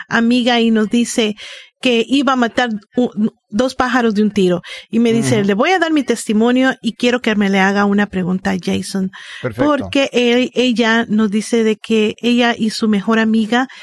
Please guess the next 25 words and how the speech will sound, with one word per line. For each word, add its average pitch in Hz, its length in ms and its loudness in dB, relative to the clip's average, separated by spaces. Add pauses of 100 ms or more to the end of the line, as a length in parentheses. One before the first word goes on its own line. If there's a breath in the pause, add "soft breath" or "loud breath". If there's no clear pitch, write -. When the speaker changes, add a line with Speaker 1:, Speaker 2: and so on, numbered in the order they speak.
(140)
Speaker 1:
su 247 200 -2
mejor 226 260 2
amiga 233 380 2
fue 214 240 -2
la 220 140 0
que 214 160 -2
le 202 120 0
presentó 208 680 -2
el 311 140 2
plan 233 340 0
de 240 80 0
salvación 240 960 -2 (520 loud breath)
a 214 140 2
ella 202 540 0 (280 loud breath)
y 240 120 -2
caminaron 247 680 0
juntas 302 540 0
de 233 100 0
la 214 140 0
mano, 240 360 2
dice 226 300 -2
siempre, 233 560 0 (380 loud breath)
am, 208 520 2
a, 208 400 0
a, 208 200 -2